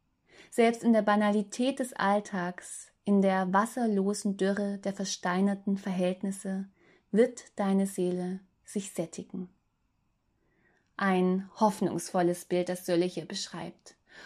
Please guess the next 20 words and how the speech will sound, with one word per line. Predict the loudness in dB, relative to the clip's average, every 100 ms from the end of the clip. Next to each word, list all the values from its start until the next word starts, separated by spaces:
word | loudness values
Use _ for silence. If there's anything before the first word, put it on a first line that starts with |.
| 0
Und | 2 4
diese | 2 0 -2 0
Hoffnung | 0 0 -2
auf | 0 -4
ein | -2 0 2 0
sattes | -2 -2 -2 -2 -4
und | -4 -4
erfülltes | -4 -4 -4 -4 -8 -4
Leben | -2 -2 -2
beginnt | -6 -6 -2 2 2 0 -4
durch | -4 -4 -2
eine | 0 -2
Verwandlung | -4 -2 0 0 -2 0 0 -2 _
in | 4 4 4
uns. | 2 2 2 -2 -12 -18 -20 _ _ _ _ _ _ _ _ _ -20 _
Das | -2 -2 -2
Wunder | 2 4 6 4
der | 2
Verwandlung | 0 -2 0 0 0 0 -2
geschieht, | -2 -4 -4 -6 -8 -20